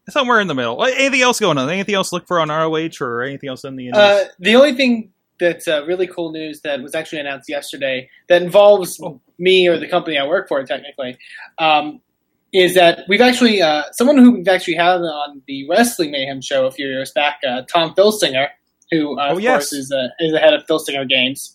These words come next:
Speaker 1: Yes.
Speaker 2: Uh, uh, ins-, it was announced that Inspire Pro Wrestling is gonna be a part of their newest pack,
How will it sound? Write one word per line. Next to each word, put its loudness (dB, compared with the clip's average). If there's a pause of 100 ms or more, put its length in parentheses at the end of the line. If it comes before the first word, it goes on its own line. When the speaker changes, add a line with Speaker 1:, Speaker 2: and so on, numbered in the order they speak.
Speaker 1:
Yes. -6
Speaker 2:
Uh, 4 (380)
uh, 6 (220)
ins-, -2
it 8
was 6
announced 2
that 2
Inspire 4
Pro 4
Wrestling 2
is -8
gonna -4
be -4
a -6
part 0
of -4
their -6
newest -8
pack, -4